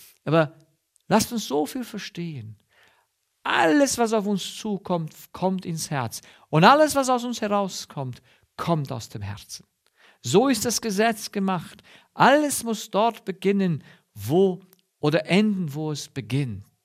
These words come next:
Deshalb, wir haben eine Zunge, die schmeckt. Wo kommt der Geschmack hin? Ins Herz. Wir haben eine Nase, die riecht. Wo wird das,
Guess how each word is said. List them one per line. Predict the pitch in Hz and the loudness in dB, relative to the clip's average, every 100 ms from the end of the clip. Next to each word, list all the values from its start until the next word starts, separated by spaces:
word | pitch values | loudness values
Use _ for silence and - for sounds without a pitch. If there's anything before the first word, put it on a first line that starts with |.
| _ _ _ _ _ _ _ - _ - | _ _ _ _ _ _ _ -20 _ 2
Deshalb, | 220 247 233 - _ _ _ _ _ _ _ - | 4 6 4 0 _ _ _ _ _ _ _ -4
wir | 135 247 226 | 2 4 4
haben | 240 247 247 208 - _ _ _ _ | 2 0 0 -2 -4 _ _ _ _
eine | - 220 220 | -2 0 0
Zunge, | - - 262 247 190 | -4 -6 -4 -2 0
die | 185 170 | 0 -2
schmeckt. | - 190 220 196 - - _ _ _ _ _ _ - | -4 -4 -4 -6 -14 -20 _ _ _ _ _ _ -12
Wo | 117 143 269 | 0 4 4
kommt | 254 - 269 285 254 | 2 0 0 -2 -4
der | 240 | -4
Geschmack | 226 - 226 214 | -4 -4 -4 -4
hin? | - 262 233 131 110 - _ _ _ _ _ _ _ | -8 -10 -6 -6 -8 -12 _ _ _ _ _ _ _
Ins | - 135 123 127 | -4 -2 -4 -8
Herz. | 101 - - - - _ _ _ | -10 -12 -18 -18 -18 _ _ _
Wir | 147 | 4
haben | 175 208 | 6 6
eine | 214 214 | 4 4
Nase, | 208 226 233 214 | 4 4 2 -2
die | 202 | -4
riecht. | 202 190 202 143 110 - - - _ _ _ _ _ _ | -4 -4 -6 -6 -10 -16 -20 -20 _ _ _ _ _ _
Wo | 113 175 262 214 | 2 4 4 2
wird | 262 277 220 - - _ _ _ _ _ _ _ _ _ _ | 0 0 0 -6 -12 _ _ _ _ _ _ _ _ _ _
das, | 165 - - | -2 0 -4